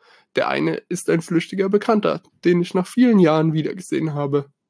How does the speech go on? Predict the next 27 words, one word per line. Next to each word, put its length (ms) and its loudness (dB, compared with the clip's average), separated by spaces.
Und 120 0
der 100 0
andere 360 2
ist 280 -6
ein 100 2
guter 260 -2
Freund, 520 -2
mit 220 -6
dem 120 0
ich 120 -6
viel 200 0
zu 120 -12
tun 260 -6
habe. 360 -2
Dann 160 2
werde 180 4
ich 160 0
wohl 240 6
der 120 0
Empfehlung 480 2
meines 320 -2
guten 360 -2
Freundes 420 0
mehr 240 4
Beachtung 560 0
oder 240 2
eben 400 0